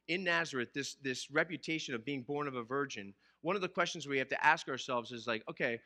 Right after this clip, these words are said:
well, why does that remain as an undeniable fact today?" And the only reason is because Scripture pro-, prophesies it. It is a thing that we must believe. Special note,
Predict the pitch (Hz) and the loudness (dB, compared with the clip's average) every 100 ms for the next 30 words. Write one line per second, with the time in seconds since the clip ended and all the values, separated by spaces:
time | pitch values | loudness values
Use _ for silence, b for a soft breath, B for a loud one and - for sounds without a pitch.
0 | b b 160 165 147 156 202 226 156 165 | b b -2 0 4 4 6 0 4 4
1 | 165 156 135 131 143 143 147 120 117 113 | 4 0 -2 0 -2 -4 -4 -4 -4 -4
2 | - 117 117 139 156 151 127 117 117 113 | -6 -8 -6 -4 -2 -2 -2 -2 -2 -6
3 | - 113 107 - 110 98 87 _ _ _ | -4 -2 -2 -4 -4 -4 -6 _ _ _
4 | _ - 120 139 156 170 156 160 147 151 | _ -8 -6 -4 -4 -4 -2 -2 -2 -6
5 | 135 - - 110 - - 123 - - 123 | -6 -10 -10 -6 -6 -4 -6 -6 -6 -4
6 | 120 _ _ _ _ - 113 110 _ - | -6 _ _ _ _ -6 -6 -6 _ -4
7 | - 127 - 90 87 98 127 113 117 - | -4 -4 -10 -10 -10 -10 -6 -6 -8 -12
8 | - 156 160 127 123 117 127 - - _ | -4 -2 -2 -4 -4 -2 -2 -4 -12 _
9 | _ 120 107 107 110 101 90 _ _ _ | _ -12 -10 -6 -6 -8 -12 _ _ _
10 | _ _ _ _ _ _ _ _ _ - | _ _ _ _ _ _ _ _ _ -8
11 | - 160 175 143 123 123 | 2 2 2 0 2 0